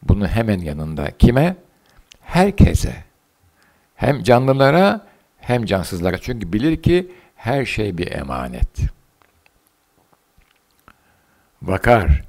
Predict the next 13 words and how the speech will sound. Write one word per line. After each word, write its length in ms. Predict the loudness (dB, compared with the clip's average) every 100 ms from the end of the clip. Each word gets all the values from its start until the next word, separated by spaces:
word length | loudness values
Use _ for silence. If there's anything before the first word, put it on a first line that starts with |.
| _ _ -12
ciddiyet, 680 | -10 -2 2 4 2 -2 -12 -12 _ _
şefkat, 680 | -10 -10 -4 -2 -2 -4 -14 -18 _ _ _ 0
hilmiyet, 760 | 2 2 0 0 2 2 0 -2 -2 -6 _ _ _ _ _
yumuşak 440 | -6 -2 0 -2 -4
yüzlü 220 | -6 -6
olmak, 580 | -6 -6 -12 -16 -20 -20 _ _ _ _ _ _ -20 -20 _ _ _ _ _ _ -4
ağır 300 | 0 2 0
olmamak, 800 | 0 0 0 -2 -4 -6 -14 -20 _ _ _ _ _ _ -12
bati, 520 | -8 -4 -4 -4 -8 _ _ _
çok 280 | -4 -2 -2
hızlı 220 | -6 0
da 100 | 0
olmamak. 500 | 2 -4 -10 -14 -20